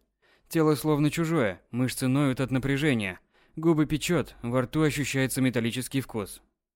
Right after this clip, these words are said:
«Элли, видишь меня?» Сквозь вату доносится низкий тембр мужа. Она изо всех сил напрягает зрение. Силуэт, склонившийся над ней, размытый,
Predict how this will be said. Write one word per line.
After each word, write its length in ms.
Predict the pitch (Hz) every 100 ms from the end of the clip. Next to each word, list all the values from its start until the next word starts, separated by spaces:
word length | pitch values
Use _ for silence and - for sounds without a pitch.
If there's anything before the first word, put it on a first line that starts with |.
| _ _ _ _ -
«Элли, 480 | 104 117 117 95 - _
видишь 400 | 98 110 127 139
меня?» 340 | 139 131 95 - _ _ _ _ _ _ _
Сквозь 360 | - - 135 123
вату 220 | 151 156
доносится 480 | 151 147 151 147 147
низкий 340 | 139 139 - 135
тембр 320 | 139 135 151
мужа. 460 | 160 131 104 90 - _ _ _
Она 280 | - 151 151
изо 160 | 143 143
всех 220 | 156 135
сил 180 | - 156
напрягает 500 | 139 143 143 151 139
зрение. 480 | 160 127 101 90 - _ _
Силуэт, 500 | - 139 135 151 110
склонившийся 640 | - 131 123 131 139 123 127
над 180 | 127
ней, 240 | 143 139 - _ _
размытый, 800 | - 110 131 143 165 - 104 90